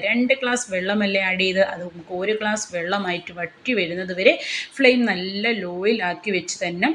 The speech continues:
മിക്സ് ചെയ്യാം. ഇനി നല്ല ചൂടൊക്കെ ആറുമ്പോഴത്തേക്കും നമുക്കൊരു പ-, ഒരു തുണിയിൽ നമുക്കിതൊന്ന് അരിച്ചെടുക്കാവുന്നതാണ്. നമുക്ക് അരിപ്പയിൽ കൂടെയും നമുക്കിത് അരിച്ചെടുക്കാം. പക്ഷേ തുണിയിലൂടെ അരിക്കുമ്പോൾ നമുക്ക് പെട്ടെന്ന് തന്നെ നമുക്ക് ഇതിൻ്റെ വെള്ളം നമുക്ക് മാറ്റിയെടുക്കാവുന്നതാണ്.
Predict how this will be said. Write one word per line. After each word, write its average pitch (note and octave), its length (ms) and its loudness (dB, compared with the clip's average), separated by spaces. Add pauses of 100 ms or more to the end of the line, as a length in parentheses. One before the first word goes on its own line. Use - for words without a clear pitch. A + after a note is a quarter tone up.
(140)
മിക്സ് - 300 -16
ചെയ്യാം. F3+ 220 -10 (340)
ഇനി F#4+ 180 2
നല്ല A3 360 6
ചൂടൊക്കെ G#3 580 2
ആറുമ്പോഴത്തേക്കും F#3 880 2
നമുക്കൊരു F#3 520 -4
പ-, F3+ 280 2
ഒരു G3+ 160 4 (280)
തുണിയിൽ F3+ 420 0 (140)
നമുക്കിതൊന്ന് F3+ 720 -4
അരിച്ചെടുക്കാവുന്നതാണ്. F3 1120 2 (340)
നമുക്ക് F#3+ 300 -2
അരിപ്പയിൽ G3+ 540 2
കൂടെയും G#3+ 400 4
നമുക്കിത് F#3 340 0
അരിച്ചെടുക്കാം. F3 640 0
പക്ഷേ A#3+ 280 -2
തുണിയിലൂടെ A3 520 2
അരിക്കുമ്പോൾ G#3 420 2
നമുക്ക് G#3 200 -2
പെട്ടെന്ന് A#3 500 4
തന്നെ F#3 240 2 (420)
നമുക്ക് G#3 260 0
ഇതിൻ്റെ F#3+ 360 2
വെള്ളം G3 320 0
നമുക്ക് F#3+ 280 -6
മാറ്റിയെടുക്കാവുന്നതാണ്. E3+ 1080 0